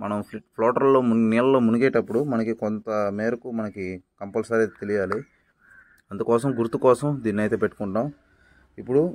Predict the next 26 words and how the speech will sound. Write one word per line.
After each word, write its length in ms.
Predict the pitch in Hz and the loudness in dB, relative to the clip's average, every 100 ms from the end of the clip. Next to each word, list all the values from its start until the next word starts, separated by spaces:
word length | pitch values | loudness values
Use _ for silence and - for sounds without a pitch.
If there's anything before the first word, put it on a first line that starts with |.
| - 113 | -8 -6
ఇది 80 | 107 | -2
ఉంది 120 | 123 131 | 0 2
కదా, 120 | 120 151 123 | 2 2 0
ఇది 140 | 127 143 - _ _ _ _ _ _ _ _ _ | 0 0 -2 _ _ _ _ _ _ _ _ _
తాడు 240 | 117 127 104 | 2 4 4
అంటే 140 | 104 113 | 2 2
గొడ్లో 180 | 107 127 123 | 4 4 6
కొ-, 360 | 117 113 107 101 - - _ | 8 8 6 2 -6 -20 _
కొడతారు 320 | 104 101 104 101 | -8 -2 0 2
కదా, 140 | 101 107 104 | 4 4 2
ఈ 40 | 92 | 0
మిషన్ 240 | 95 127 110 | -4 -2 2
తాడు 200 | 92 123 143 - 104 | 4 2 0 -10 -8
ఇదనమాట. 380 | 101 95 92 90 90 | -4 -2 -2 -4 -4
ఇది 100 | 110 170 - _ _ _ _ _ - 123 | -2 -4 -10 _ _ _ _ _ -8 -2
మీరు 180 | 131 135 131 - | 4 4 4 4
కలర్ 200 | 123 139 | 6 6
కాంబినేషన్ 380 | 147 143 135 135 131 | 6 4 2 2 2
కావాలనుకుంటే 600 | 127 123 120 120 113 131 190 185 _ 107 | 4 4 2 0 2 2 0 -4 _ -2
అట్లా 160 | 117 123 | 0 2
కూడా 120 | 127 123 | 2 -2
తీసుకోవచ్చు, 320 | 120 127 127 107 | -2 -2 -2 0
రెడ్ 260 | 107 107 135 143 - - | 0 4 4 4 0 -4
or 80 | 98 92 | -4 0
బ్లాక్ 260 | 101 104 117 | 2 4 4
అయితే 120 | 104 | 2